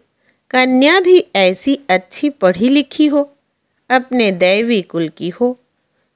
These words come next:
जो समझने से झट समझ जाए। सर्विसेबल चाहिए। छोटे बच्चों को तो नहीं संभालना है। कोई को भी समझाना बड़ा सहज है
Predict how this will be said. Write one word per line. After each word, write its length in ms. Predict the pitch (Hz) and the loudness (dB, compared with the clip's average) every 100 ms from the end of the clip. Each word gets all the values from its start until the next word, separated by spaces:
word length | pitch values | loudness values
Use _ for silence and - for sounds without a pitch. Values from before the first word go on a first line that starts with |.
| - | -6
जो 300 | 220 330 427 | 0 2 2
समझने 760 | - 208 180 170 - 254 208 | 0 -2 -2 -4 -4 -2 -2
से 260 | 170 208 247 | -2 -2 -2
झट 320 | 208 269 302 | -2 -2 -2
समझ 400 | - 294 285 277 | -2 -2 0 -2
जाए। 380 | 233 262 254 254 _ _ _ _ _ _ _ | 0 0 0 -4 _ _ _ _ _ _ _
सर्विसेबल 920 | - 294 302 330 392 233 185 160 156 | -2 2 4 4 4 2 0 0 -4
चाहिए। 520 | - 165 165 165 165 - _ _ _ _ _ - | -4 -4 -4 -6 -8 -12 _ _ _ _ _ -2
छोटे 480 | 277 294 294 359 | 2 2 2 2
बच्चों 520 | 349 247 196 - 254 269 | 2 2 0 -2 -2 -2
को 200 | 175 156 | -4 -4
तो 300 | - 190 269 | -2 -2 0
नहीं 360 | 277 311 339 | 2 2 0
संभालना 600 | 330 320 294 285 285 277 | -2 -2 0 2 2 0
है। 200 | 285 277 - _ _ _ _ _ _ | 0 -2 -8 _ _ _ _ _ _
कोई 400 | 269 285 311 403 | 0 4 6 4
को 260 | - 240 226 | 4 0 2
भी 200 | 262 311 | 2 0
समझाना 720 | - 190 175 185 180 233 262 | 0 -2 -4 -4 -2 0 0
बड़ा 320 | 170 165 165 | 0 0 0
सहज 480 | 175 - 190 156 - | -2 -4 -4 -4 -4
है 200 | 160 - | -6 -6